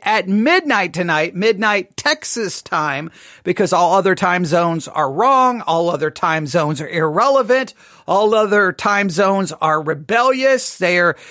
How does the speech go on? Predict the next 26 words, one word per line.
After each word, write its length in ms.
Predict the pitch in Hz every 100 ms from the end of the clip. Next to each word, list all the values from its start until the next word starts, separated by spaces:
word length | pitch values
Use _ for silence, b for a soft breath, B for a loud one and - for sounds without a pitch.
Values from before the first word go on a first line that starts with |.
| B
because 460 | 175 170 190 160 -
the 160 | 151 180
Texas 640 | - 269 277 - 233 -
time 360 | - 196 180 175
is 120 | 165
the 80 | 190
time 260 | 180 180 175
which 180 | 180 -
everyone 440 | 202 202 190 185
should 180 | - 170
set 180 | - 160
their 140 | 165
clock 340 | - 143 123 -
to. 400 | 254 269 269 214 B B B
So 240 | - 208
for 240 | - 233 262
us, 340 | 269 220 -
it 140 | - 220
is 160 | 214
six 680 | - - - 349 - - - -
forty-one 720 | - 285 302 294 269 302 302 233
P 240 | 294 277
M 160 | 277 247
Central 440 | 269 262 - 220
Time. 460 | - 196 131 - _ _ b b b b
Whatever, 400 | 160 214 262